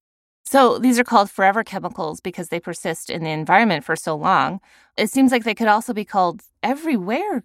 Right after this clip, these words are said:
chemicals, but <laughs> that name has already been kind of reserved for phthalates, another class of chemicals that are found in similar products.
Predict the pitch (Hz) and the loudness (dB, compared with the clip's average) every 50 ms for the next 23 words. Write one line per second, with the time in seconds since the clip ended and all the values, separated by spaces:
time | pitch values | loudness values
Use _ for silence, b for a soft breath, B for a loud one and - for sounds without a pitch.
0 | _ - - 180 156 160 170 - 185 151 175 214 226 - 208 - - 240 247 262 | _ -10 -8 -6 -6 -6 -4 -2 0 0 0 0 0 0 0 2 4 2 2 2
1 | 320 247 240 269 226 214 220 214 208 190 220 196 196 196 196 202 185 202 196 190 | 2 2 4 4 4 4 2 -2 0 4 4 4 4 4 0 -4 -2 -2 -2 0
2 | 196 190 - - 220 208 190 190 202 196 190 - 190 185 185 185 - - 208 196 | -2 -4 -6 -4 -2 -2 -2 -2 -2 -4 -4 0 0 0 0 0 -2 -4 -4 -4
3 | - - 233 247 294 285 185 127 - - - - 170 170 180 202 240 220 190 - | 0 2 4 4 4 4 0 -2 -6 -8 -10 -8 -2 0 2 2 2 2 0 -2
4 | _ - - 160 156 - - - _ - 165 147 151 156 - 160 165 165 170 175 | _ -4 -2 -2 -2 -2 -8 -16 _ -8 -8 -6 -6 -8 -6 -6 -6 -6 -6 -6
5 | 170 165 165 156 - - 202 196 208 208 185 180 - - 220 233 240 202 165 147 | -4 -4 -4 -4 0 4 4 4 4 4 -2 -4 -4 -4 0 2 2 2 2 0
6 | - - - - - - - - 185 175 - - | -2 -2 -4 -6 -4 -4 -2 -2 -2 -4 -4 -12